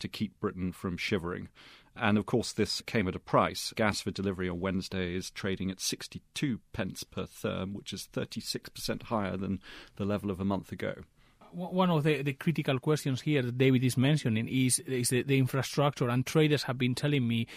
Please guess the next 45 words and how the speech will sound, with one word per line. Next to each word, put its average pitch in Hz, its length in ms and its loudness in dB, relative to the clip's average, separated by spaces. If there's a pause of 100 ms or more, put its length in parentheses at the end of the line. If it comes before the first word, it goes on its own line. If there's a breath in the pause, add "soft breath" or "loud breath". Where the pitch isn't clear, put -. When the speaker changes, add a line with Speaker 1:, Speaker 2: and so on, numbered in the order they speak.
(140 loud breath)
Speaker 2:
that 139 120 0
one 139 180 4
of 127 100 2
the 135 100 4
main 135 320 4
concerns 123 460 0
is - 20 -2
that 127 240 0
over 151 180 6
the 131 140 2
last 143 320 2
two 135 120 -2
years 127 440 2 (260 loud breath)
we 143 100 0
have 135 180 -2
not 143 220 2
seen 135 460 2
any 147 200 2
peak - 400 -2 (100)
of 131 200 0
demand 135 560 2
either 139 240 2
on 123 120 0
power, 120 420 0
gas, 123 480 2
coal 139 320 4
or 123 160 2
oil, 120 300 2 (300 loud breath)
similar 160 500 4
to 139 160 -2
the 131 80 4
one 131 180 0
that 123 100 0
we 131 140 2
are 127 80 2
experiencing 123 720 0
now 127 220 0
in 113 240 -2
Western 127 420 0
Europe. 120 400 2
So 143 580 8
the 139 100 2
system 135 360 -2
is 127 120 -4
untested. - 600 -6